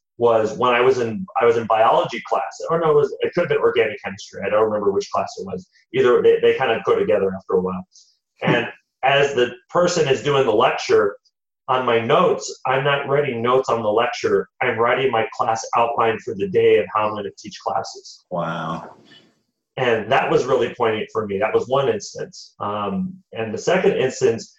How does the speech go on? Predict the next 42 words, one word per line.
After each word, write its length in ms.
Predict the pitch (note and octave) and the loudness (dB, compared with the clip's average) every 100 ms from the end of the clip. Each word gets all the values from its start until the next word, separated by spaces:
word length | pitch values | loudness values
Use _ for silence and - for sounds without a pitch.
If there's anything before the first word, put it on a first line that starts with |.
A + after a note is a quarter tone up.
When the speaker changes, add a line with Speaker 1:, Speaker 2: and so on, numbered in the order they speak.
| _ | _
Speaker 1:
was 680 | A#2 A#2+ A2 G#2+ G2+ - _ _ _ - | 0 2 2 0 -4 -10 _ _ _ -16
we, 400 | F#2+ B2 A#2 A2 | -6 -2 2 4
uh, 300 | G#2+ G#2 - - A2 - | 4 2 0 -4 -6 -2
and 120 | A#2 | 0
I, 220 | A#2 A#2 - _ _ - | 2 0 -4 _ _ -4
this 200 | A#2+ B2+ | -2 0
one's 200 | G#2+ F#2+ | -2 0
very 180 | B2+ B2 | 0 0
specific, 400 | A2+ A#2 G#2 G2 | -2 -4 -4 -4
and 80 | A2 | -2
Rachel 280 | B2 A#2 G#2+ | -2 0 0
knows 180 | G#2 | 0
this 140 | G2 - | -2 -2
story 260 | A2+ G2+ | 0 2
'cause 100 | G2+ G#2 | 2 2
I 60 | |
like 180 | G2+ G2+ | 2 0
to 80 | G2+ | -4
share 260 | - G#2+ G#2 | -2 2 2
this 220 | G2+ - | 2 0
with 160 | G#2 - | -2 -2
a 20 | |
lot 220 | G#2 G#2+ G#2 | -2 0 0
of 80 | |
instructor 400 | G2+ F#2 G2+ - F#2 | -4 -6 -8 -8 -10
training 300 | G2+ G2 F#2+ | -6 -4 -4
events, 300 | G2+ G2 - | -6 -6 -2
'cause 100 | A#2 | 2
I 60 | |
also 340 | B2 B2 G#2 - - _ | 2 2 0 -2 -6 _
do 200 | A#2 A2+ | -8 -6
national 480 | A2 A2+ A2+ B2 G#2 | -2 -2 -2 -2 -2
training 360 | G2 A2+ G2+ F#2+ | -2 -2 -2 -2
things 220 | G#2+ G2+ - | -4 -2 -4
with 120 | G3+ | -6
people, 260 | G#2 - G2+ | -6 -6 -4
and 80 | |
I 20 | G2+ | -4
like 160 | G2 | -6
sharing 280 | - G#2 G2 | -6 -4 -4
the 80 | F#2+ | -6
story. 360 | - G#2 G2+ | -10 -6 -6